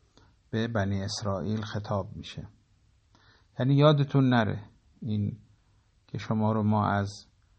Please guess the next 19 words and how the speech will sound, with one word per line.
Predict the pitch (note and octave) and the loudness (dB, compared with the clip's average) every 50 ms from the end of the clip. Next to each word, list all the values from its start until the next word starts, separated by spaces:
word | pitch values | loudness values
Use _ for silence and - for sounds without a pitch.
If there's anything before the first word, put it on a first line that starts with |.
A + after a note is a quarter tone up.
| _ _ _ - | _ _ _ -4
دست | F#2+ G2+ G2+ - - G2+ | -4 -4 -4 -4 -6 -6
فرعون | G2+ - A2+ G#2+ A2 G#2 A2+ B2+ C3 A#2+ | -4 -2 -2 -2 0 0 0 0 0 0
و | A2 | -2
ف-، | G#2 - G#2+ G#2 G2+ G2 G2+ - | -2 -2 -4 -4 -4 -4 -6 -6
فرعونیان | A2 A2 G#2+ G2 G#2 G#2 G2+ G2+ G#2+ A2+ A#2 A2+ G#2+ | -6 -4 -2 -2 -2 -2 -2 -2 -2 0 0 0 -2
نجات | G#2 G2+ G#2 G2+ G2 G2 G2+ | -2 -2 -2 -2 -4 -4 -6
دادیم، | - G2+ G2 G#2 G#2+ A2 A2 | -6 -6 -4 -2 -2 -2 0
یادتون | G#2+ G#2 G#2+ G#2+ G#2+ G#2 G#2 - - F#2+ F#2 | 0 0 0 0 -2 -4 -6 -6 -8 -8 -8
نره. | F#2 F2+ F2+ - - - - _ _ _ _ _ - - - - - - - _ _ - - | -8 -8 -10 -12 -16 -20 -20 _ _ _ _ _ -20 -20 -20 -20 -20 -20 -20 _ _ -6 0
«و | |
واعدناکم | A2+ A#2+ B2 B2+ B2+ B2+ B2 A#2 B2 C3+ D3 D3 C#3+ - C#3+ C#3 B2+ | 4 6 8 10 10 8 8 6 6 6 4 4 4 2 2 2 4
جانب | C3 C3 C3 C3 C3+ B2+ B2+ | 4 6 6 4 4 4 2
الطور | B2+ A#2+ B2 - - B2+ B2 B2 | 2 0 0 -2 -2 0 2 2
الایمن»، | A#2 A#2 G2 G2+ A#2 A2+ G#2+ G#2 F#2+ F2 - G2+ - - - _ _ | 2 0 0 0 2 2 2 2 0 -2 -6 -10 -14 -16 -20 _ _
باهاتون | - A#2 G#2+ A#2 A#2+ - - C3+ C3 | -2 0 0 0 0 0 -2 0 2
وعده | A#2 A2+ G#2 G#2 G#2 A#2 B2+ | 2 4 4 4 2 0 0
گذاشتیم | C#3 C#3+ B2+ C3 C#3 C3 - - - C#3 C#3 C3 | 0 -2 -2 -2 -2 -4 -4 -4 -2 -2 -2 0
در | A#2 A2 G#2 | 0 0 0
سمت | G#2 - - A#2+ A#2+ A#2+ A#2+ A#2 - B2+ C3+ C3 C3 | -2 -2 -4 -4 -2 -2 -2 -2 -4 -4 -2 -2 -4